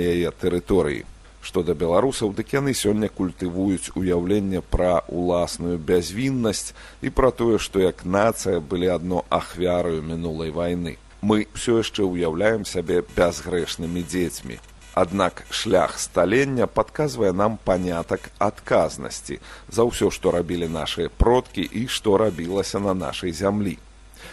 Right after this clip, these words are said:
Маральная адказнасць за Галакост і пакаянне, якое вынікае з яе, гэта тое, што характарызуе нацыю гаспадара на сваёй зямлі і што сведчыла б пра наша сталенне.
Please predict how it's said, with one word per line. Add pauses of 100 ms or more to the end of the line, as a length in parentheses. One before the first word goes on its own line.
(280)
Маральная
адказнасць
за
Галакост
і
пакаянне,
якое
вынікае
з
яе, (260)
гэта (160)
тое,
што
характарызуе
нацыю
гаспадара
на
сваёй
зямлі (240)
і
што
сведчыла
б (160)
пра
наша
сталенне.